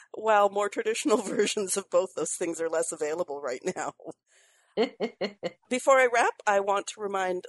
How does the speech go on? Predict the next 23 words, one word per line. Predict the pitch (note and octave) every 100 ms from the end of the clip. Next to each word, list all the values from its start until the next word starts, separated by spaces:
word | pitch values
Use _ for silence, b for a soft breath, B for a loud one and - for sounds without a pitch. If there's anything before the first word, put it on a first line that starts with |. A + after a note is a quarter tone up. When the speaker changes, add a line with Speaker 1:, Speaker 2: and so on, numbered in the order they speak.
| -
Speaker 1:
listeners | G3+ - G#3+ G3 F#3+
that | G3 -
starting | - F#3+ G3 F3+
this | F3+
coming | - F#3+ F#3 F3+
Monday, | A3+ C#4 B3+ A#4+ B B B
May | G3 F#3
thirty-first, | F#3 F3 - G3 G#3 - - - _
the | F#3
very | F#3+ F#3+
first | G3 F3+ -
episode | F3+ - F#3+ F3
of | F#3
Manly | E3 E3 E3
Monday | E3 E3 F3
will | D#3 -
air | E3+ C4 F#4
on | F3
the | G3+
Two | - F#3
Boomer | F3 D#3+ D3
Women | D3+ D3 D3
podcast. | - C#3+ - E3+ C4+ -